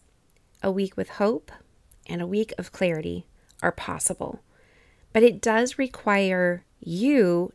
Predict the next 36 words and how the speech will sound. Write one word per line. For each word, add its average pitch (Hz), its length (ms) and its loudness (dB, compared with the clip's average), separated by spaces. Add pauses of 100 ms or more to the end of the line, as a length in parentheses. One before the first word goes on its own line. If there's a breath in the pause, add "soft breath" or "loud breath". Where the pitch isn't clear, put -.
to - 80 -8
be 196 100 0
part 233 280 2
of 220 100 4
that. 170 320 0
It - 160 -2
requires 208 500 2
your 208 340 4
decision 170 720 -2 (460 soft breath)
to 220 160 4
step - 400 -2 (100)
into 285 380 2
the 214 80 -2
peace 175 540 -2
and 185 160 -4
hope 170 440 0 (240)
and 175 160 -4
clarity. 175 540 2 (800 soft breath)
I'm 220 120 8
also 262 260 4
making 269 340 2
this, 190 320 2 (280)
like, 190 200 0
a 185 80 2
free 202 240 2
download 196 580 0 (500)
of 185 220 2
all 185 220 2
of 180 80 -4
the 185 80 -4
scriptures 196 540 -2
and 190 140 0
the 180 60 -4
prayer 180 480 -2 (540 soft breath)
in 202 280 4
the, 190 440 2